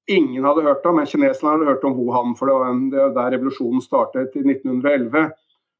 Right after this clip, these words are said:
Men det er ikke mange nordmenn <laughs> eller amerikanere som noensinne hadde hørt navnet Wuhan. Og en krise som altså starter på noen dyremarkeder i en kinesisk by knapt noen har hørt om, sprer seg så til absolutt hele verden,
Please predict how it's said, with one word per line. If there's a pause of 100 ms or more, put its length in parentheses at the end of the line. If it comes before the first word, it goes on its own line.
Men
det
er
ikke
mange
nordmenn (120)
<laughs>
eller
amerikanere
som
noensinne
hadde
hørt
navnet
Wuhan. (480)
Og
en
krise
som
altså
starter
på
noen
dyremarkeder
i
en (340)
kinesisk
by
knapt
noen
har
hørt
om, (220)
sprer
seg
så
til
absolutt (240)
hele
verden,